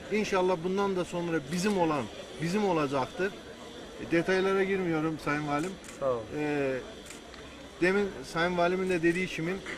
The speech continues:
Speaker 1: başkasının gö-, toprağında gözümüz yok ama bizim olandan da vazgeçmeyiz. Gerekirse canımızdan geçeriz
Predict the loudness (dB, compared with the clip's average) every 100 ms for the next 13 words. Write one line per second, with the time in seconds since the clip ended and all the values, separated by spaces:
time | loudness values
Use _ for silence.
0 | -2 0 2 2 0 0 2 0 0 -2
1 | 0 2 2 2 2 2 2 0 0 0
2 | 0 0 -4 -12 -14 -4 0 2 2 4
3 | 4 2 2 2 2 4 4 4 4 2
4 | 0 0 -4 -12 -14 -14 -14 -14 -14 -14
5 | -16 -14 -14 -14 -14 -16 -14 -14 -14 -14
6 | -2 2 4 4 2 0 -2 0 0 2
7 | 0 2 2 2 0 -2 -2